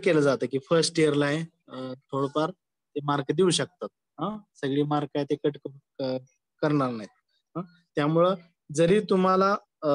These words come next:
ह्याचे scientific नेम पाठ नाही झाले, तर त्यांचे जे काही common नेम आहे ते तरी पाठ झाले पाहिजे. हा,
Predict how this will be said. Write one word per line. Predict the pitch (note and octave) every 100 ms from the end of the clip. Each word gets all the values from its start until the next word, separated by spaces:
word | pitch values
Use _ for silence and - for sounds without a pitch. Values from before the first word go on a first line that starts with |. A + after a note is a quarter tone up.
| C#3+ C#3+ C#3
ह्याचे | D3 F3 F3 F#3 -
scientific | - D#3 D#3 D#3 E3+ E3
नेम | E3 E3
पाठ | D#3 D#3 D3+ D#3
नाही | D3+
झाले, | D3+ D#3 A2+ G2+ _ _ _ - -
तर | C#3+
त्यांचे | E3 D#3+ D3+ E3+ F3 F3 D#3
जे | D#3
काही | D#3+ D#3
common | D#3+ D#3 E3 E3
नेम | D3+ C3+ C3+
आहे | B2
ते | C#3+
तरी | C#3 D3
पाठ | D3 C3
झाले | B2+ A#2 -
पाहिजे. | _ _ _
हा, | C#3+